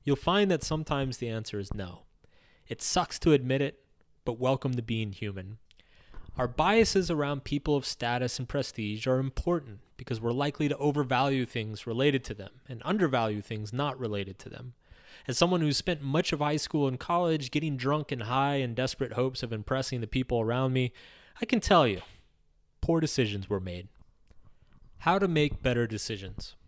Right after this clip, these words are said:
So what can we do to help ourselves navigate these biases and faulty perceptions? How can we make sure we're making the right decisions and avoiding the wrong ones? Like I said earlier,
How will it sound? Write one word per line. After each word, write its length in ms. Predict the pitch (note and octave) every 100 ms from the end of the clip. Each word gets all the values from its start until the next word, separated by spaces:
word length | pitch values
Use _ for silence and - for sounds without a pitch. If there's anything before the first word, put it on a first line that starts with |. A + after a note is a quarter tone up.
| - - _ _ _ - - - -
So 300 | - G3+ G#3+
what 320 | F#3+ G3+ B3+
can 160 | - A#3
we 100 | G#3
do 160 | D3
to 100 | C#3
help 260 | A#2 A#2 A#2
ourselves 480 | A#2 - B2 A2+ G2+
navigate 600 | A#2 B2+ C#3 B2+ A#2 A2
these 200 | A2 G2+
biases 580 | G#2 G2 F#2+ - G#2 G#2
and 100 | G2
faulty 360 | - G2 G#2+
perceptions? 800 | - G#2+ - B2+ - A2+ - - _ _ _
How 160 | - F3
can 160 | - F3
we 100 | D#3+
make 240 | D#3+ E3
sure 400 | - - D#3 D#3+
we're 140 | C3+
making 300 | A#2+ A#2 B2+
the 80 | A2+
right 200 | G#2+ G#2
decisions 580 | A2+ - A#2+ A2+ G#2+ G2+
and 80 | G#2+
avoiding 380 | G2+ G#2+ G#2 G2+
the 100 | G2
wrong 280 | A2 A2+
ones? 400 | G2 - A#2 - - _ _ _ - - -
Like 140 | A3+
I 80 | C4
said 260 | - G#3 D#3
earlier, 440 | C#3 G#2+ F#2 -